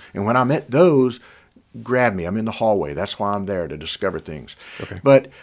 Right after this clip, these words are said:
Speaker 1: usually we hear, it's word of mouth. We, I would hear, Gordon would call me and go, "Oh, I just ran across this great writer,"
Speaker 2: Mm.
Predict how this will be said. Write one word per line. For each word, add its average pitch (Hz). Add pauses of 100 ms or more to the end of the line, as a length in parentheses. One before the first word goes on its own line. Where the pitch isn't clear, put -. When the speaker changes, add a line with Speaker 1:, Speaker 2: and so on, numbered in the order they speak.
(460)
Speaker 1:
usually 233
we 165
hear, 160
it's -
word 151
of 135
mouth. 101 (240)
We, 110
I 107
would 117
hear, 135
Gordon 139
would 131
call 135
me 117
and 101
go, 101
"Oh, 143
I 107
just 120
ran 139
across 127
this 127
great 135
writer," 127
Speaker 2:
Mm. -